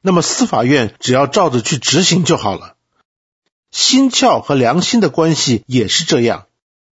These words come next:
良心的功用是根据我们的心窍对真理的认识来判断是非的。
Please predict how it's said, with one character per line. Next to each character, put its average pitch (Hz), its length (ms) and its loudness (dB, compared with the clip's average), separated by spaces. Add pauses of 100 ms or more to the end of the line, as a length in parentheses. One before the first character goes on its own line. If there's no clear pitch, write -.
(360)
良 143 280 0
心 - 120 -2
的 220 120 2
功 190 200 2
用 175 280 2
是 - 160 -4
根 175 220 0
据 165 180 2
我 123 180 2
们 113 120 0
的 151 80 4
心 220 280 2
窍 160 380 -2 (100)
对 151 180 0
真 233 300 0
理 135 100 2
的 113 120 0
认 156 220 2
识 123 280 -2
来 113 160 0
判 143 320 -4
断 139 160 0
是 - 220 -2
非 110 200 -2
的。 101 200 -12